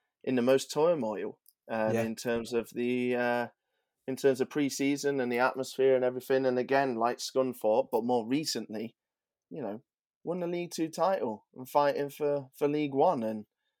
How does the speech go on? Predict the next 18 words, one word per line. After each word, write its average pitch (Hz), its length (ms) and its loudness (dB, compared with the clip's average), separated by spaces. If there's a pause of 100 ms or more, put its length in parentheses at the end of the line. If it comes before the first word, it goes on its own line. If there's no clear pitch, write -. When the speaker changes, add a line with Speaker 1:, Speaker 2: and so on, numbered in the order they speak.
(520)
Speaker 1:
and 131 160 0
now 131 600 8 (460)
it's - 500 -6
this 127 180 -4
toxic, - 600 -2
awful 127 420 2
atmosphere 110 560 -2
that 117 120 -2
looks 113 200 -4
like 117 180 -2
it's - 120 -10
gonna 127 180 -4
end 131 160 -2
in 127 80 -4
relegation. 120 720 -4
So, 107 320 -8 (320)
yeah, 131 260 10
I'm, 131 200 6